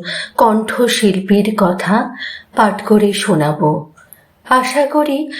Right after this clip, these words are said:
আপনাদের সকলেরই ভীষণ ভালো লাগবে, কারণ তিনি আমাদের সকলের ভীষণ প্রিয় একজন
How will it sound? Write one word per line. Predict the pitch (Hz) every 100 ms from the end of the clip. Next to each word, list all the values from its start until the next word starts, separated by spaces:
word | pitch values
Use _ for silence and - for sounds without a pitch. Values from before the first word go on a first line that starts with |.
| - - -
আপনাদের | 269 269 294 311 320 - -
সকলেরই | - - 262 - 302 269 175 175 175 - - -
ভীষণ | 208 262 - 302 349 349
ভালো | 359 - 196 180 196
লাগবে, | 180 156 - 165 170 185 - _
কারণ | 233 208 202 214 214 214 - -
তিনি | - 311 311 311 -
আমাদের | 269 254 302 311 311 - - - -
সকলের | - - 269 269 320 277 202 175 -
ভীষণ | 185 254 - 320 330 339 -
প্রিয় | 269 269 294 320 330
একজন | 247 196 - 208 208 208